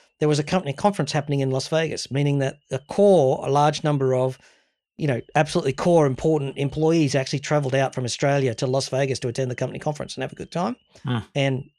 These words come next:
Speaker 1: the people left behind weren't really able to fix it. And then for the first two weeks, you know, for the first ten days or so,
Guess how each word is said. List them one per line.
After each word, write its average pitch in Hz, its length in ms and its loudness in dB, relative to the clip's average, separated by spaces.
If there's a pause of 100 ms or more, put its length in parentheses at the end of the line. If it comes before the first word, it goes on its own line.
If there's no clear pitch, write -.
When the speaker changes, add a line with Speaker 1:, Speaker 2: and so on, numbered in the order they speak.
(160)
Speaker 1:
the 135 80 0
people 156 260 0
left 135 180 0
behind 131 480 -2
weren't 131 280 -4 (120)
really 127 300 0
able 135 220 0
to 131 100 -8
fix - 280 -2
it. 202 140 -2 (480)
And 151 160 2
then 175 200 4
for - 80 -4
the 165 100 0
first 262 360 2
two 160 140 0
weeks, 131 540 -2
you 160 140 -2
know, 151 60 -4
for 147 120 -6
the 139 60 -2
first 165 280 -2
ten 175 180 0
days 190 240 2
or 139 100 0
so, 139 420 2